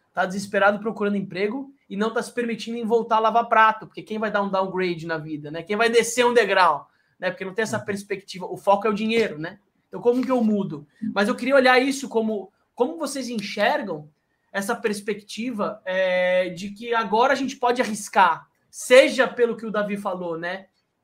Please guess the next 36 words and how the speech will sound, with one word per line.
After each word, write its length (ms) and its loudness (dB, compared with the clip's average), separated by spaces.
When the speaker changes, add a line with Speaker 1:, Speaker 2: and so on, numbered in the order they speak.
Speaker 1:
Por 140 -6
sobrevivência, 840 -2
tem 180 -4
muita 460 -4
gente 260 -10
fudida, 560 -14
muita 540 -2
gente 200 -8
fudida, 440 -10
é 80 -4
que 120 -8
a 20 -4
gente 80 -8
não 60 -8
tá 80 -2
mais 160 -2
convivendo 420 -4
com 80 -6
as 80 -6
pessoas, 440 -8
a 80 2
gente 120 -2
não 100 -2
tá 120 4
vendo, 420 -4
e 100 -4
tem 120 2
muita 320 2
gente 180 -2
que 120 -14
tem 100 0
esse 160 -2
olhar 260 8
de 80 -2
privilégio, 720 6
fala, 260 -2